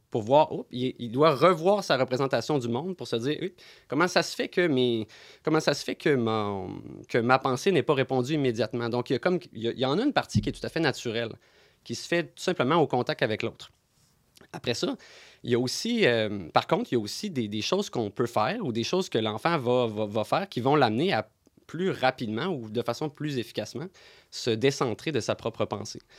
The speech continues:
Euh, dans, dans le, le rapport à l'autre, s'il voit toujours l'autre dans un rapport où est-ce que dès qu'il y a une contradiction ou dès qu'il y a une opposition, dès que,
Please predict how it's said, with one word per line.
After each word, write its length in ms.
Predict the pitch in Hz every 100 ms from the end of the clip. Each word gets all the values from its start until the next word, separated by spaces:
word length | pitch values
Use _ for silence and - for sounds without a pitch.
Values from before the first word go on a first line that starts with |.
| - - - -
Euh, 680 | 98 110 - - - 50 52 - - - 80
dans, 380 | 107 131 135 131
dans 280 | 113 131 143
le, 200 | 127 107
le 140 | 107
rapport 340 | 113 117 170 165
à 80 | 110
l'autre, 240 | 156 269
s'il 300 | - 202 170
voit 200 | 113 139
toujours 380 | 165 175 190 135
l'autre 380 | 131 220 - 131
dans 240 | 120 117
un 80 | 123
rapport 260 | 117 185
où 60 | 175
est-ce 140 | -
que 120 | - 135
dès 280 | 117 214
qu'il 180 | 220 156
y 60 | 139
a 40 |
une 100 | 143
contradiction 640 | 143 135 139 117 - 185
ou 40 | 143
dès 160 | 123
qu'il 160 | - 151
y 20 |
a 20 |
une 100 | 135
opposition, 600 | 123 120 120 - 165 190
dès 180 | 170 170
que, 120 | 180